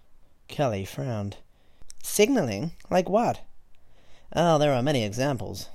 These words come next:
Levine said. "In Africa, acacia trees evolve very long, sharp thorns, three inches or so. But that only provoked animals like giraffes and antelope to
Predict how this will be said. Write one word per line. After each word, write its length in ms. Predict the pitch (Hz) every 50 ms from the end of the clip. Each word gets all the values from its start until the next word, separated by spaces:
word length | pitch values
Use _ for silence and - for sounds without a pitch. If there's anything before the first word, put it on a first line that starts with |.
| - -
Levine 280 | 107 101 107 104 101
said. 240 | - - 98 98 - - - - -
"In 120 | - 117 139
Africa, 460 | 156 139 - 139 123 - 107 101 98 - - - - - - - - - -
acacia 600 | - 117 107 - 151 175 170 - 131 120 117 110
trees 360 | 104 - - 135 123 120 107 110
evolve 360 | 113 104 135 139 135 117 107
very 240 | 135 143 143 127 113
long, 420 | 120 131 147 151 135 117 107 104
sharp 300 | - - - 135 123 104
thorns, 540 | - - 165 165 147 120 107 104 101 - - - - - - -
three 260 | - - 165 165 151
inches 280 | 151 165 147 - 123 110
or 120 | 110 104
so. 360 | 104 - 113 107 107 104 104 - - - - - - - - - - - - - - - - -
But 100 | - 120
that 160 | 139 147 147
only 180 | 151 147 143 117
provoked 360 | 117 117 113 135 131 123 -
animals 320 | 143 139 139 127 120 107
like 140 | 123 123 113
giraffes 420 | - 113 120 139 147 135 117 -
and 100 | - 117
antelope 380 | 131 139 123 120 110 110 104 -
to 220 | - - 110 104